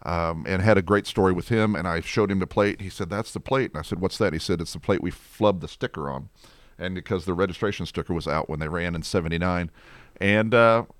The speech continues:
I had him sign a few of 'em. We've, I've donated a couple of 'em and given 'em to you. I mean, you guys hold the record, so you deserve the plate.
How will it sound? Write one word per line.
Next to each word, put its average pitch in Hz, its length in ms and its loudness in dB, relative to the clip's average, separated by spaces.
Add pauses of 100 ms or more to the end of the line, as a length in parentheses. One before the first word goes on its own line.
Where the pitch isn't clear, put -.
(120)
I 95 140 2
had 107 220 6
him 98 200 0
sign 110 240 2
a 104 60 2
few 110 240 2
of 104 100 4
'em. 107 120 4
We've, 95 240 2
I've 90 320 -2
donated 98 480 2
a 87 40 0
couple 98 360 0
of 92 120 2
'em 92 120 0
and 87 140 -4
given 90 220 -4
'em 85 100 -6
to - 100 -14
you. 90 180 -8
I 87 60 -6
mean, 87 140 -8
you 87 60 -8
guys 92 240 -2
hold 104 160 0
the 87 60 2
record, 98 360 2
so 92 140 -4
you 87 140 -4
deserve 90 280 -2
the 95 60 -4
plate. - 260 0